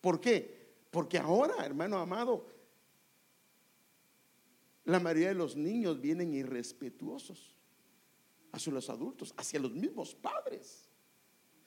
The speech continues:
Usted no le puede decir a un niño nada porque inclusive le puede hablar de una manera pesada.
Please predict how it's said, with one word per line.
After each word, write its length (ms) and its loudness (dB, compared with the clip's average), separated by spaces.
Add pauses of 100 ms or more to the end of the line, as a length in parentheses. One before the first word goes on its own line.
Usted 200 8
no 80 6
le 80 10
puede 180 6
decir 160 2
a 60 4
un 100 2
niño 220 2
nada 280 2
porque 400 0 (280)
inclusive 500 2
le 80 4
puede 220 4
hablar 260 2
de 60 2
una 160 2
manera 340 2
pesada. 560 -6